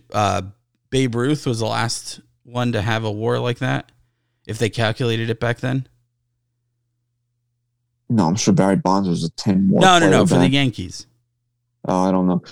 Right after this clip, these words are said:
Speaker 2: Judge had a f-, you, well, this is Fangraphs. Fangraphs calculates war differently than, uh,
Speaker 1: Yeah, it's
Speaker 2: Baseball
Speaker 1: the
Speaker 2: Reference
Speaker 1: F war.
Speaker 2: does.
Speaker 1: That's the one that seems to be used the most.
Speaker 2: Fan-, his, his,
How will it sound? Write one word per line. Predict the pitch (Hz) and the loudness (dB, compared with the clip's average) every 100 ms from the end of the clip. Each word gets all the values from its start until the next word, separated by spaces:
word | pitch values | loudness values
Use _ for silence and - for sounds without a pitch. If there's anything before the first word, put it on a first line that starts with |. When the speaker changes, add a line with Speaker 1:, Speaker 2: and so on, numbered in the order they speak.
| - - | -10 -2
Speaker 2:
Judge | 156 151 | 0 2
had | 190 | 2
a | 135 | 2
f-, | - | 0
you, | 139 143 - - - - _ _ _ _ _ _ _ _ - | 2 2 2 -10 -20 -20 _ _ _ _ _ _ _ _ 0
well, | 151 | 2
this | 185 208 | 4 2
is | 180 | -2
Fangraphs. | - - 151 135 117 101 95 - - | -2 0 0 -2 -6 -8 -8 -12 -4
Fangraphs | 156 175 156 165 151 - - _ _ - | 0 0 2 2 2 -2 -12 _ _ -8
calculates | 156 143 139 127 120 117 | -2 -2 0 0 0 -2
war | 117 120 117 | -2 0 0
differently | 113 113 123 117 117 | 0 -2 -2 -2 0
than, | 113 117 110 107 98 | 2 2 0 -2 -4
uh, | 101 101 101 98 95 - _ _ _ _ | -2 0 2 2 0 -6 _ _ _ _
Speaker 1:
Yeah, | - | 2
it's | 120 | 2
Speaker 2:
Baseball | 104 123 | 4 2
Speaker 1:
the | 113 | 4
Speaker 2:
Reference | 123 117 110 | 4 2 -2
Speaker 1:
F | |
war. | 113 120 | 0 0
Speaker 2:
does. | 107 | 0
Speaker 1:
That's | 131 - | -2 -2
the | 147 | -2
one | 139 | -2
that | 117 101 | -2 -4
seems | - 117 98 | -4 -4 -6
to | 107 | -8
be | |
used | 101 104 101 101 | -8 -8 -8 -8
the | |
most. | 95 95 92 - - _ _ _ - _ _ - _ - | -10 -10 -12 -18 -20 _ _ _ -20 _ _ -20 _ -8
Speaker 2:
Fan-, | - 170 151 | 0 0 2
his, | 156 143 - | 4 2 2
his, | 147 139 127 | 0 0 0